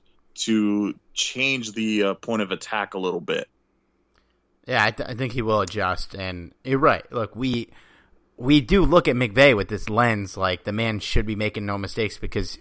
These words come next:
Speaker 2: he's been so freaking impressive during his short run with the team, but he's, he's still the youngest coach in N F L history, and he's coached for two years. Uh, he,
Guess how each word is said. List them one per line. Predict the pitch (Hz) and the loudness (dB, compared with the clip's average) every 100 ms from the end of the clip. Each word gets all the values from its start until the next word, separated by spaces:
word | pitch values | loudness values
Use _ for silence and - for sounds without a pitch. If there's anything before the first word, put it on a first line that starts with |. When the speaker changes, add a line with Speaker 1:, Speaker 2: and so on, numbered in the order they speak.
| - | -14
Speaker 2:
he's | 98 117 | -10 -2
been | 123 | -2
so | - - - 156 | 0 -2 0 2
freaking | - 170 156 117 | 2 2 0 -2
impressive | 101 - 165 165 101 85 - - - _ | 10 10 10 6 -2 -8 -12 -16 -20 _
during | 127 117 | 2 2
his | 113 101 | 2 2
short | - 120 113 | 2 2 2
run | 120 | 0
with | 107 | -2
the | 101 | -6
team, | - 147 117 | -4 -2 0
but | 90 95 - - _ _ _ _ _ - | 0 -2 -2 -16 _ _ _ _ _ -16
he's, | - - - 208 190 - _ _ | -12 -2 0 0 -4 -8 _ _
he's | - 165 | -2 0
still | - 311 | 2 2
the | 240 | 2
youngest | 160 220 220 214 - | 4 4 4 2 6
coach | 247 208 | 6 6
in | 180 | 0
N | 180 | 0
F | 165 | 2
L | 151 | 4
history, | 202 - 127 107 | 4 0 -2 -4
and | 110 | -2
he's | 120 - | -4 -2
coached | 160 156 | -2 -2
for | - | -4
two | - 170 | -2 -2
years. | 151 156 117 - - - - _ _ | 0 0 0 -4 -10 -12 -12 _ _
Uh, | - 113 - | -6 -4 -4
he, | 104 135 135 135 | -6 -4 -2 -4